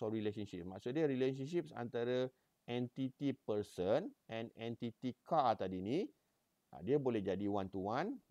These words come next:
dia boleh jadi one to many. Bergantung pada keada-, keadaan. Okey, the next one, many to many. Okey, many to many. Okey, nurse, s-, many nurse, okey, serve many wards.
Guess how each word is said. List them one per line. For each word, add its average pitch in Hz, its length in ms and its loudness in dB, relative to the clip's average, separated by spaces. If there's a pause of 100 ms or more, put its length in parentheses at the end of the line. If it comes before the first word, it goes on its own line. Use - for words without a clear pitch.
dia 170 160 0
boleh 127 160 0
jadi 107 160 0
one 113 160 -2
to 117 140 -2
many. 101 400 0
Bergantung 113 420 -2
pada 107 320 -2
keada-, 120 460 4 (420)
keadaan. 90 800 0 (400)
Okey, 147 320 2 (140)
the 131 100 -2
next 185 160 -2
one, 190 300 2
many 180 720 2
to 160 160 6
many. 160 380 2 (420)
Okey, 160 160 -2
many 143 640 2
to 127 80 2
many. 123 400 2 (320)
Okey, 110 240 0
nurse, 185 720 4 (320)
s-, - 320 -14 (160)
many 180 480 2
nurse, 151 400 4 (240)
okey, 170 240 -2
serve 175 480 4 (160)
many 147 400 2
wards. 139 400 4